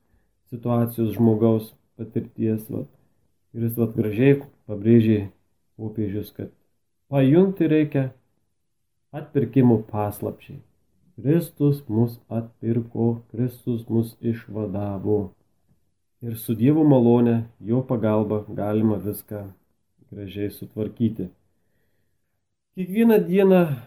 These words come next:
privaloma semtis įkvėpimo ir jėgų savo kasdieniam veikimui, kad sugebėtume atsispirti mumyse trejopo geismo pavidalu miegančiam blogiui.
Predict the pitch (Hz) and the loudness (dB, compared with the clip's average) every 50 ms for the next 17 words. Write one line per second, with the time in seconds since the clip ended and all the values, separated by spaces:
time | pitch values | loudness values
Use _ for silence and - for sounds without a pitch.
0 | _ _ _ - 131 135 139 143 147 151 147 143 139 143 - 151 151 147 147 139 | _ _ _ -4 0 2 4 6 6 6 6 6 6 4 4 2 2 2 0 -2
1 | - - 143 139 131 139 131 135 160 170 175 160 151 139 131 135 135 127 127 143 | -4 -4 -4 -2 0 0 2 2 4 4 6 6 6 6 6 6 4 4 4 4
2 | 160 165 143 - - - _ _ - 143 131 - 147 135 113 117 147 151 147 139 | 4 4 2 0 -4 -8 _ _ -2 -2 0 2 2 2 2 4 4 6 6 6
3 | 127 120 120 117 117 - 151 156 147 120 104 95 90 - _ _ _ _ _ _ | 6 4 2 0 0 -2 0 0 2 0 0 -2 -6 -14 _ _ _ _ _ _
4 | - 123 - - 131 117 139 127 120 151 165 156 170 156 143 139 139 139 - 127 | -18 -12 -8 -6 -2 0 0 2 2 2 2 2 2 2 4 4 2 2 -2 -6
5 | 117 - - 156 156 156 147 147 131 127 123 123 123 113 113 - 156 156 151 - | -6 -6 -4 -4 -4 -4 -2 0 0 2 2 2 0 0 -2 -2 -4 -4 0 0
6 | 143 131 131 135 143 147 143 - 135 123 113 104 127 135 143 143 143 143 - 139 | 2 2 4 4 2 2 0 0 -2 -2 0 0 2 4 4 4 2 0 -2 -2
7 | 131 131 131 135 131 127 120 - _ _ _ _ _ _ _ _ _ _ _ _ | 0 0 0 -2 -4 -6 -10 -14 _ _ _ _ _ _ _ _ _ _ _ _
8 | _ _ _ _ _ _ _ _ _ - 120 117 110 107 131 151 151 151 143 139 | _ _ _ _ _ _ _ _ _ -12 -10 -8 -4 0 2 4 6 8 8 8
9 | 135 120 113 110 113 120 127 120 127 123 113 117 - 117 110 101 92 101 104 110 | 8 6 6 6 6 6 6 6 6 4 2 0 0 -2 -2 -2 -2 0 2 2
10 | 110 110 107 92 95 90 | 2 2 2 0 -4 -10